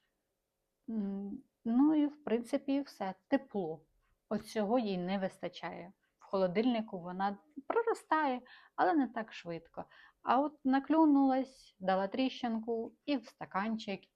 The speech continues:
і на тепленьке. Так. Ну, магнолія сходила досить, е, довго, днів до двадцяти днів,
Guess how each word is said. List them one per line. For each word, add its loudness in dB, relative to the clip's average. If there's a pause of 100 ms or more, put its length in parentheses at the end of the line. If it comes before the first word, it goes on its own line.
(140)
і -6
на -4
тепленьке. -16 (520)
Так. -2 (2250)
Ну, 6
магнолія 4
сходила -2
досить, -8 (540)
е, -6 (280)
довго, -2 (800)
днів -4
до -2
двадцяти -6
днів, -12